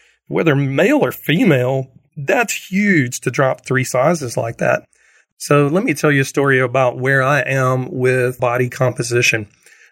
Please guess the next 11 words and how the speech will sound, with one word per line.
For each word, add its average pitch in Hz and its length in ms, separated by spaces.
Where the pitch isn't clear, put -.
in 139 160
relationship 127 800
to 123 580
body 123 260
composition 123 580
mattering 120 420
more 120 240
than 113 200
weight 110 240
on 107 140
scales. 104 520